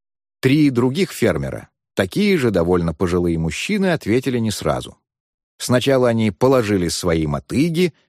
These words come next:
а после, не спеша, пустили по кругу пачку табака. Фрэнк сжал зубы, сдерживая нетерпение. "Эту машину угнали, и мы сейчас стараемся догнать вора.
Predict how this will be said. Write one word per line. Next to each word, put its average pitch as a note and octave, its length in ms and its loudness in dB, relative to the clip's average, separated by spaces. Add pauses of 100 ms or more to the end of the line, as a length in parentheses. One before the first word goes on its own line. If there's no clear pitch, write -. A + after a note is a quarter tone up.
(280)
а D#2+ 120 -2
после, F#3+ 580 2
не D3 160 2
спеша, D3+ 540 0
пустили F#3+ 680 0
по D3+ 180 0
кругу D#3+ 420 0
пачку G2 480 -2
табака. D#2 520 -4 (960)
Фрэнк C3+ 580 0
сжал A2 420 0
зубы, B2 540 0
сдерживая A#2 680 0
нетерпение. E2 760 -2 (880)
"Эту A#2 220 0
машину C3 480 0
угнали, G#2 640 0 (600)
и B2 120 2
мы F#3+ 120 4
сейчас B2 360 -2
стараемся C3+ 560 -2
догнать B2+ 400 0
вора. E2+ 320 -2